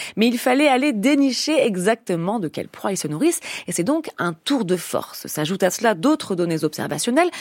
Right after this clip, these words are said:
sur leur taille, la forme de leur crâne, leur longueur et leur poids, afin de créer un arbre phylogénétique des serpents, le plus précis qu'on ait jusqu'à présent. Le but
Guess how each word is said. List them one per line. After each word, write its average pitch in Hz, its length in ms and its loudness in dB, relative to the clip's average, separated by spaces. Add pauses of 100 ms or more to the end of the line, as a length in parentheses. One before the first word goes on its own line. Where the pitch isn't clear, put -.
(160)
sur 180 120 0
leur 147 200 0
taille, 302 400 0
la 160 160 -4
forme - 240 -8
de 156 80 -2
leur 190 180 -4
crâne, 311 320 2 (260)
leur 160 200 2
longueur 175 400 2
et 151 60 0
leur 160 140 -2
poids, 339 300 4 (240)
afin 302 300 2
de 269 80 4
créer 320 420 0
un 220 300 4
arbre 254 400 2
phylogénétique 269 800 2
des 190 80 4
serpents, 269 400 0 (280)
le 156 140 2
plus 156 220 -2
précis - 520 -6
qu'on 147 240 -4
ait 208 120 2
jusqu'à 160 340 -4
présent. 180 540 -4
Le 233 120 0
but 277 280 2